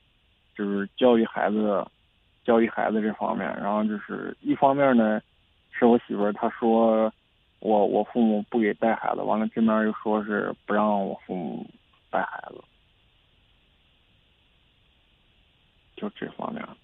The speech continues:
现在整的真不知道该怎么办好了。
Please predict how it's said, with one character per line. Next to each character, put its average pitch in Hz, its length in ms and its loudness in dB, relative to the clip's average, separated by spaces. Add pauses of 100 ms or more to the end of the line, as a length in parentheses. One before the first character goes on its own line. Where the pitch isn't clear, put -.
(140)
现 101 140 -6
在 87 280 -4 (100)
整 - 220 -10
的 - 320 -12 (420)
真 107 160 0
不 101 60 2
知 101 60 4
道 95 120 2
该 - 100 -14 (100)
怎 - 180 -12
么 - 80 -16
办 - 100 -6
好 - 240 -10
了。 - 80 -14